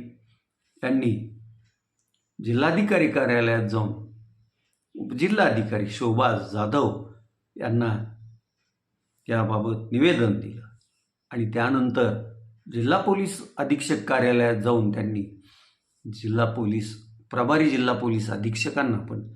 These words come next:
निवेदन दिलं आहे. आता या निवेदनाचं हे दोन्ही अधिकारी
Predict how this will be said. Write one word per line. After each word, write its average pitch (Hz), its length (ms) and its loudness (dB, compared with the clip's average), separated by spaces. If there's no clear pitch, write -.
निवेदन 123 520 -2
दिलं - 240 -8
आहे. - 200 -14
आता 117 200 -6
या 110 180 0
निवेदनाचं 139 720 0
हे - 120 -14
दोन्ही 110 680 0
अधिकारी 117 500 0